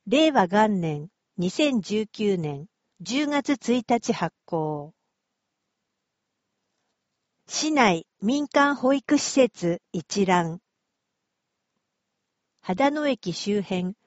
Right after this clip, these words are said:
渋沢駅周辺、東海大学前駅、鶴巻温泉駅周辺の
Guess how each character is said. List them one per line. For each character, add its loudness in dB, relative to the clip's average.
渋 -4
沢 2
駅 -2
周 -4
辺、 -8
東 -2
海 0
大 2
学 -6
前 2
駅、 -6
鶴 -4
巻 -4
温 -4
泉 -2
駅 -4
周 -4
辺 -2
の -2